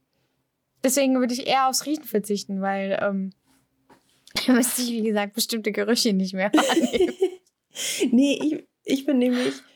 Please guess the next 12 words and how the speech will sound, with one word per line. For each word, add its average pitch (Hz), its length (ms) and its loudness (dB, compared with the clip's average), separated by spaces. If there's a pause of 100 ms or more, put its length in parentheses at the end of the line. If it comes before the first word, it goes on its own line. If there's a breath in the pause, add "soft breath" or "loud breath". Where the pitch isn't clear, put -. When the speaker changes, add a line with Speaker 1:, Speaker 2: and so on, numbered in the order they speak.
(520 loud breath)
Speaker 2:
auch 269 320 0
auf, 226 360 -2
auf - 220 -10
Geschmack 269 380 -2
gekommen, 233 640 0 (440 soft breath)
weil 277 180 4
ich 349 160 -2
mir 247 80 2
dachte, 240 500 -2 (840)
wenn 226 140 4
ich 226 180 -2
irgendwas, 262 640 0